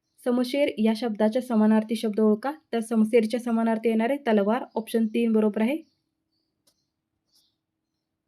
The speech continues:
प्रश्न क्रमांक सत्तावीस, शुद्ध लेखनदृष्ट्या अचूक शब्द ओळखा. तर या ठिकाणी सिंहासन हा शब्द बरोबर आहे. ऑप्शन एक बरोबर आहे. प्रश्न क्रमांक अठ्ठावीस,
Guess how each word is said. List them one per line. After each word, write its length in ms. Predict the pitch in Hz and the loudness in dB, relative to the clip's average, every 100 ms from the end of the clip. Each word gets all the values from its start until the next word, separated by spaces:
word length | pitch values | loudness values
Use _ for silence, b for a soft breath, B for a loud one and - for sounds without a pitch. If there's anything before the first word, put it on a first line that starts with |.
| _ _ _ _ _ | _ _ _ _ _
प्रश्न 240 | 240 233 277 | -8 -4 -2
क्रमांक 380 | 277 240 240 | 0 0 -2
सत्तावीस, 580 | 226 233 226 208 262 277 _ _ _ _ | -4 -6 -2 -4 -4 -10 _ _ _ _
शुद्ध 220 | 285 240 | -8 2
लेखनदृष्ट्या 720 | 294 277 262 247 240 247 247 - | 2 2 0 -4 -2 -2 -4 -4
अचूक 280 | 226 254 247 | -4 -4 -8
शब्द 280 | - 226 208 | -6 -2 2
ओळखा. 380 | 233 226 226 294 311 _ _ _ _ | 4 4 0 -6 -8 _ _ _ _
तर 100 | - | -2
या 100 | 247 | 0
ठिकाणी 400 | 247 247 233 247 | 0 -2 -2 -4
सिंहासन 600 | 254 - 220 214 220 262 285 _ _ _ - | -4 0 4 4 2 -2 -4 _ _ _ -6
हा 80 | 226 | -4
शब्द 240 | 233 208 | -4 -2
बरोबर 360 | 220 214 214 214 | 2 2 2 2
आहे. 180 | 220 - | 0 -2
ऑप्शन 280 | 226 220 226 - | -8 -8 -6 -2
एक 180 | 233 220 | -2 0
बरोबर 300 | 220 214 220 | -2 -2 -2
आहे. 220 | 226 330 - _ - - _ _ _ _ _ _ _ _ _ _ _ _ _ _ _ _ _ _ _ - | -2 -4 -8 _ -20 -20 _ _ _ _ _ _ _ _ _ _ _ _ _ _ _ _ _ _ _ -14
प्रश्न 260 | 240 247 262 | -10 -6 -4
क्रमांक 320 | 240 240 240 | -2 -4 -4
अठ्ठावीस, 580 | 226 220 220 214 302 - | -6 -2 -2 -2 -6 -12